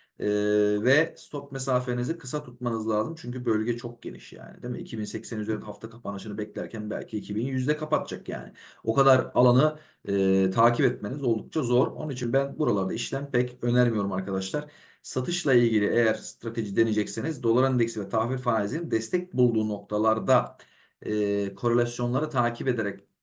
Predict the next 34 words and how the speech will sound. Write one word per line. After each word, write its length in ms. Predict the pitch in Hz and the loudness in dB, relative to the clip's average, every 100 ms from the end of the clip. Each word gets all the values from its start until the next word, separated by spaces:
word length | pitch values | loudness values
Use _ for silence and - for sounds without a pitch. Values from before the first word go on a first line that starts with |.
| - | -8
ihtimal 540 | 120 - 104 127 131 | -8 -6 -2 2 2
risk 300 | 131 139 - | 2 -2 -8
alabilirsiniz 840 | - 110 143 123 123 117 - 151 | -2 2 2 2 0 0 -2 -8
ama 120 | 151 143 | -8 -4
yakın 380 | 127 120 131 | -2 0 -2
stoplu, 720 | 143 - 117 95 107 120 160 - - _ - | -4 -2 -2 -2 2 2 2 -2 -20 _ -4
e, 120 | 101 | -2
en 180 | - 127 | 2 2
azından 280 | 104 120 | 2 0
son 200 | 135 127 | -2 -2
oluşan 360 | 113 107 107 98 | -2 -2 -4 -4
tepeler, 340 | 113 107 101 | -2 -2 0
yakın 360 | 110 104 - 143 | 0 -2 -2 -2
tepeleri 380 | 120 101 92 - | -2 -2 -4 -4
stop 260 | - 127 | -6 -2
olarak, 340 | 98 110 147 - - - - | 2 4 2 -2 -20 -20 0
e, 80 | 107 101 101 98 95 | 4 6 6 6 6
deneyebilirsiniz 800 | 95 123 127 151 131 120 - 95 | 6 6 8 8 8 6 4 -2
arkadaşlar. 460 | 90 - 67 - - | -4 -6 -6 -6 -2
Peki 400 | 247 240 165 160 - - _ - | 0 6 6 6 -6 -20 _ 0
aşağıya 440 | 190 190 190 202 | 2 6 8 8
gelirse, 580 | 185 190 196 185 151 127 | 8 8 8 6 0 -2
yani 200 | 151 151 | -6 0
buradan 220 | 170 170 | 0 0
tekrar 300 | 170 196 180 | 0 0 2
bir 60 | 160 | 0
satış 340 | 160 160 156 | -2 -12 -8
gelirse, 400 | 160 147 123 123 | -4 -4 -2 -2
aşağılara 520 | - 147 160 147 147 147 | -2 -2 2 2 4 0
gelirse, 520 | 139 123 95 - - | 0 -4 -4 -8 -4
yani 240 | 170 151 | -2 -2
aşağıda 480 | 143 147 156 170 165 | -2 -2 0 0 2
zaten 400 | 160 160 160 151 | 0 0 -2 -6
bizim, 260 | 147 151 | -4 -6